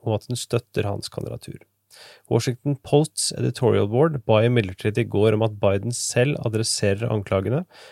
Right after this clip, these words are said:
og at han frigir relevant materiell fra nittitallet. Det må her nevnes at Gillibrand var en av de sterkeste kritikerne under nominasjonshøringene til høyesterettsdommer Brett Kavanaugh,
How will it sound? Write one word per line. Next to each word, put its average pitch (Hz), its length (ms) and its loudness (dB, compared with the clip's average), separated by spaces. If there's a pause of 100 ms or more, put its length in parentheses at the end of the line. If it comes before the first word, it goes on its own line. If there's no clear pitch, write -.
(140)
og 113 80 0
at - 100 0
han 123 140 4
frigir 104 540 0 (160)
relevant 101 420 0
materiell 98 400 -2
fra 101 160 -4
nittitallet. 98 480 -8 (880)
Det 123 80 0
må 127 140 4
her 139 160 6
nevnes 123 400 4
at 117 180 0
Gillibrand 104 560 2
var 107 140 4
en 98 140 2
av 101 40 -4
de 107 80 -2
sterkeste - 800 -2
kritikerne 104 640 -4 (160)
under 101 320 -2
nominasjonshøringene 101 880 -4
til 101 180 -4
høyesterettsdommer 104 800 -2
Brett 110 240 -4
Kavanaugh, 113 400 0